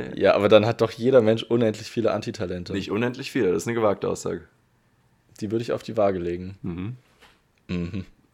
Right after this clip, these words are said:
Speaker 2: <laughs> Mach mal.
Speaker 1: Jedes Mal, wenn ein neuer Mensch geboren wird, wird ja ein neues Talent geboren, also wär's dann unendlich.
Speaker 2: Ja, aber es geht ja darum, dass jeder Mensch an sich unendlich viele Antitalente hat.
Speaker 1: Ja,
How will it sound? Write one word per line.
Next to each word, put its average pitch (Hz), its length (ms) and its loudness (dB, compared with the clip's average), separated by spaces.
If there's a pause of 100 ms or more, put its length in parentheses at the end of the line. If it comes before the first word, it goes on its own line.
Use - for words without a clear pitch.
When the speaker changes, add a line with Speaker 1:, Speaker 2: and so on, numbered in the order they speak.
(140)
Speaker 2:
<laughs> 123 360 4
Mach 110 160 4
mal. 101 160 -4 (320)
Speaker 1:
Jedes 131 280 4
Mal, 127 220 8
wenn 123 160 6
ein 110 220 6
neuer 113 240 8
Mensch 110 220 2
geboren 113 360 2
wird, 131 160 -10
wird 110 140 -2
ja 117 80 2
ein 107 80 2
neues 104 260 2
Talent 104 380 0
geboren, 98 400 -2
also 95 240 -4
wär's 98 160 2
dann 101 140 -6
unendlich. 98 540 -10 (1160)
Speaker 2:
Ja, 110 80 0
aber 104 240 2 (340)
es 104 120 -10
geht 117 120 2
ja 98 60 2
darum, 107 160 2
dass 104 180 0
jeder 110 220 4
Mensch 107 440 2
an 98 140 -4
sich 113 380 -2
unendlich 110 400 -2
viele 98 240 -4
Antitalente 92 540 -6
hat. 92 40 -2
Speaker 1:
Ja, 117 220 6